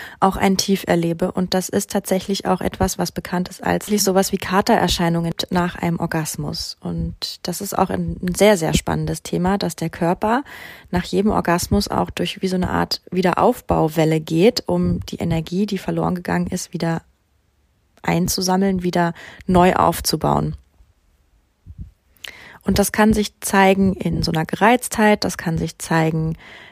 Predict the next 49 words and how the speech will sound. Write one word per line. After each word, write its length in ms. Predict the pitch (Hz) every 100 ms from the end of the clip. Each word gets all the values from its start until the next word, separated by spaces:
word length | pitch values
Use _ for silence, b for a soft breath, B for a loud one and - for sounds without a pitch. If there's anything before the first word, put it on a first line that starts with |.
| B
in 180 | 180 175
so 100 | 165
einem 140 | 160
Gefühl 280 | 165 - 170
von, 200 | - 175
ich 140 | 170
will 120 | 170
eigentlich 280 | 170 180 165
alleine 360 | 180 208 226 214
sein, 260 | 190 190
ich 120 | 185 -
will 80 |
mich 120 | 170 -
zurückziehen, 840 | 180 208 - - - 180 185 185 B B B -
eben 260 | 202 254 214
weil 280 | 175 190
so 80 | 185
viel 240 | 180 185 180 -
Energie 340 | 170 170 -
verloren 340 | - 165 165
gegangen 340 | 175 - 185 190
ist 200 | 247 -
und 160 | 175
der 100 | 170
Körper 300 | 165 175 -
das 160 | 180 170
erstmal 340 | 170 165 170
wieder 220 | 165 165 -
aufbauen 400 | 170 - 160 151
muss. 340 | 147 160 - B B B B
Und 140 | 190
das 120 | 190 -
hat 220 | - -
natürlich 400 | 190 - 185 196
auch 80 | 190
Auswirkungen 760 | - 175 180 - 190 196 202 -
auf 200 | 180 -
unsere 220 | 175 170
Beziehungen. 560 | 180 - 285 190 - - - b b b b b b _ _ -
Wenn 160 | 180 170
wir 80 |
das 160 | 170 165
Gefühl 320 | 180 - 180
haben, 160 | 175 170
wir 120 | 170
wollen 140 | 175
jetzt 160 | 175 170
erstmal 340 | 175 - 170
wieder 340 | 170 165 170